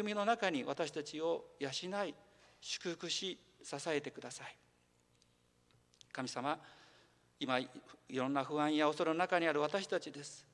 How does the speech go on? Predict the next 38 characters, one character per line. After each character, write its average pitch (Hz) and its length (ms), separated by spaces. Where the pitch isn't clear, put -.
弱 160 220
い 151 40
私 196 260
た 202 140
ち 180 100
で 175 80
す - 80
け 185 120
れ 156 60
ど 156 80
も、 151 200
あ 151 80
な 208 140
た 196 120
の 175 100
見-、 156 160
見 135 240
守 160 280
り 156 60
と 165 180
見 151 120
て 170 140
が 160 80
あ 165 60
る 160 80
こ 160 120
と 165 160
を 147 280
心 135 280
か 131 120
ら 127 140
感 156 220
謝 143 140
い 139 60
た 143 120
し - 160
ま 160 100
す。 - 280